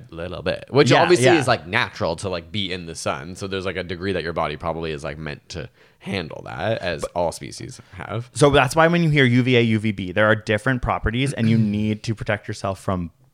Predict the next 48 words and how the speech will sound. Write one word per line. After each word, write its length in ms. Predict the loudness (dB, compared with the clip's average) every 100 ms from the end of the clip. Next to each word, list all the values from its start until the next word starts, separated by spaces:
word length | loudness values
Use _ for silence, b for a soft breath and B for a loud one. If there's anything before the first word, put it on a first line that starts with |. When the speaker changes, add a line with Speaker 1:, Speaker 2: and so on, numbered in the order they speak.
| -2
Speaker 2:
both. 420 | -2 0 -4 -4
Speaker 1:
Okay. 100 | 0
Speaker 2:
And 140 | 2 4
that's 220 | 2 0
why, 160 | 0
like, 160 | 2 0
now 260 | -2 -2 -2
most 360 | 0 -2 -4
Speaker 1:
And 100 | -6
now 240 | 0 0 2
they're 100 | 2
like, 120 | 2
Speaker 2:
sunscreens 100 | 0 -2
Speaker 1:
visible 140 | 2 4
light 240 | 4 4
is 80 | 0
what 100 | -4
we're 80 | -6
saying, 240 | -8 -10
is, 100 | -10
like, 140 | -12 -12
the 160 | -10
extra. 420 | -10 -12 -12 -8 0
Speaker 2:
Yeah, 360 | 4 4 4 0
yeah. 480 | 4 4 4 -2 -8 B B
But 160 | 0 4
also 420 | 4 4 6 4
the 100 | 6
Speaker 1:
I 20 |
swear 320 | 2 4 6 6
that 80 |
would 140 | 6 4
make 120 | 2
us 100 | -2
grayscale. 800 | 0 0 2 0 2 0 -2 -6
Why 140 | -4 -2
am 80 | -2
I 60 |
going 200 | -4 -8
crazy? 460 | -8 -10 -10 -8 2
Speaker 2:
No, 260 | 6 6
yeah, 200 | 6 4
it's 100 | 2 -4
just, 160 | -12
do 100 | -8
you 40 | -8
want, 160 | -8 _ -6
I, 200 | -4